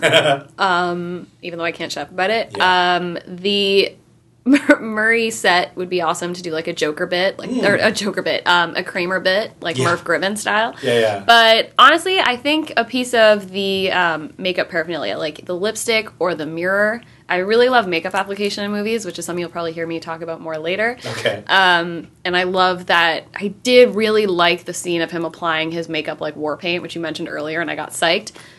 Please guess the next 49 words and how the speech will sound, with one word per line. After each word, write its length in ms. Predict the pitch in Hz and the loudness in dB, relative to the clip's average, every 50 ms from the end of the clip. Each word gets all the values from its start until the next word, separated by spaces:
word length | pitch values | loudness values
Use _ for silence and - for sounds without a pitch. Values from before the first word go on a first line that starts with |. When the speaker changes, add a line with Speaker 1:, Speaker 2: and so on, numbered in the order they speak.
| _ _ | _ _
Speaker 2:
So 140 | - - 214 | -4 0 2
yeah, 240 | 220 240 240 196 156 | 4 4 4 4 4
I'd 160 | 165 175 175 | 2 -2 -4
take 160 | - 202 196 | -6 -6 -6
his 120 | 196 202 190 | -6 -6 -6
makeup 280 | 175 170 165 185 175 | -6 -6 -4 -6 -6
mirror, 220 | - 170 170 170 165 | -6 -6 -6 -6 -6
maybe 200 | 165 156 147 156 | -6 -8 -8 -8
his 140 | 151 - - | -8 -8 -8
lipstick. 440 | 143 143 - - 117 101 - - - - _ _ _ _ _ _ _ _ _ _ _ - | -10 -10 -8 -8 -10 -10 -10 -14 -20 -20 _ _ _ _ _ _ _ _ _ _ _ -20
Speaker 1:
I, 320 | - 127 135 143 156 - - | -20 -18 -18 -18 -16 -16 -14
uh, 120 | 117 110 - | -16 -14 -14
it's, 160 | 135 135 131 - | -12 -12 -8 -6
it's, 240 | 113 - - - - | -6 -6 -8 -8 -10
it's 120 | - 110 - | -10 -8 -6
funny, 200 | 190 - 113 95 | -6 -6 -6 -6
actually. 260 | 95 - - 117 113 | -6 -6 -6 -6 -6
I 40 | 120 | -6
don't, 420 | 120 - 127 127 127 127 - - | -6 -6 -6 -6 -6 -8 -10 -12
I, 40 | 120 | -12
I 40 | 127 127 | -12 -12
have, 320 | 123 - - 131 123 117 | -10 -10 -10 -10 -10 -10
like, 160 | 117 117 113 | -10 -6 -4
such 180 | - - 135 - | -4 -4 -4 -6
a, 120 | 135 - - | -8 -8 -8
I, 160 | 139 131 123 123 - - _ _ _ _ - | -8 -8 -10 -10 -14 -20 _ _ _ _ -10
it's 160 | - - 135 | -8 -4 -2
my 120 | 139 151 160 | -2 -2 -2
own 120 | 156 151 | -4 -4
question, 340 | 147 160 165 - - 123 113 | -2 -2 -2 -2 -4 -8 -10
and 120 | 107 104 | -8 -8
I 100 | - 127 | -6 -4
<laughs> 100 | 127 160 | 0 4
really 200 | 180 185 196 175 | 6 6 6 6
didn't 160 | 170 175 175 175 | 4 2 0 0
think 120 | - 233 233 | 0 2 4
Speaker 2:
Yeah. 140 | 262 311 - | 4 4 4
Speaker 1:
about 100 | 123 120 | 2 0
it 100 | 117 - | -4 -6
too 160 | - 127 117 | -6 -6 -6
much. 360 | 110 107 104 104 - - - - - - - - - - - - - | -8 -8 -6 -6 -6 -6 -6 -8 -14 -18 -20 -20 -20 -20 -20 -12 -6
Um, 840 | 131 131 131 131 131 131 127 127 127 120 123 120 117 117 117 113 110 110 - _ _ _ _ _ - | -2 2 2 4 4 2 2 0 0 -2 -4 -6 -8 -8 -10 -12 -16 -18 -20 _ _ _ _ _ -10
I 100 | - - | -8 -8
think 440 | - - - - - 226 262 277 | -8 -10 -12 -8 -6 -4 -4 -4
for 240 | - - - 180 170 | -8 -10 -8 -6 -6
me, 580 | 151 139 139 139 143 143 143 143 143 139 143 - - | -4 -4 -4 -4 -4 -2 -2 -4 -6 -8 -10 -12 -10
I 140 | - 123 127 | -8 -6 -4
would 240 | 127 127 123 123 - | -4 -6 -6 -6 -8
take, 800 | - - - 120 120 117 117 117 - - - - - - - | -8 -6 -8 -8 -6 -6 -8 -8 -12 -16 -18 -18 -20 -20 -20